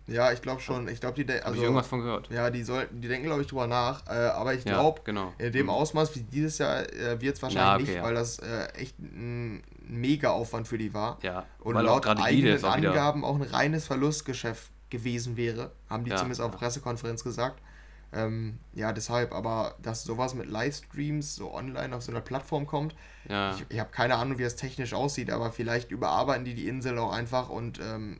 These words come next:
Speaker 1: stellen's nächstes Jahr zur Verfügung, dann müssen die das nicht, äh, neu erschaffen, die Insel.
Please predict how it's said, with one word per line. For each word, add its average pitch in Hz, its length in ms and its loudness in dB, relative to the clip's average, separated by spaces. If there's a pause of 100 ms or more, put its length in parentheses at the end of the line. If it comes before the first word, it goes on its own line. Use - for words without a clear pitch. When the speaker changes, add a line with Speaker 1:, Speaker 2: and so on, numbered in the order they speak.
(140)
Speaker 1:
stellen's 120 340 -2
nächstes 127 280 0
Jahr 120 120 0
zur 117 120 -10
Verfügung, 127 340 -2
dann 117 140 -4
müssen 120 260 -4
die 123 100 -4
das 120 200 0
nicht, 123 280 -4
äh, 113 200 -4 (100)
neu 120 300 2
erschaffen, 135 480 0
die 107 120 -2
Insel. 113 320 -2